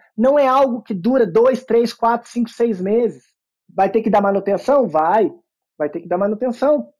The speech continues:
Mas o que eu estou querendo te dizer é, dica de coração, tá? Dica de coração. Foque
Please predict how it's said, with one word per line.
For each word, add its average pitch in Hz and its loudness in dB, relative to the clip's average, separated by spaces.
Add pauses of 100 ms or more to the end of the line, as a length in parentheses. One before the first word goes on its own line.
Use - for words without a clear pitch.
(720)
Mas 147 -12
o - -20
que - -2
eu - 2
estou 214 -4
querendo 214 -4
te 214 -8
dizer 185 -2
é, 185 -2 (380)
dica 208 0
de 233 -2
coração, 240 0 (320)
tá? 202 0 (180)
Dica 226 -4
de 233 -4
coração. 220 -2 (840)
Foque - -2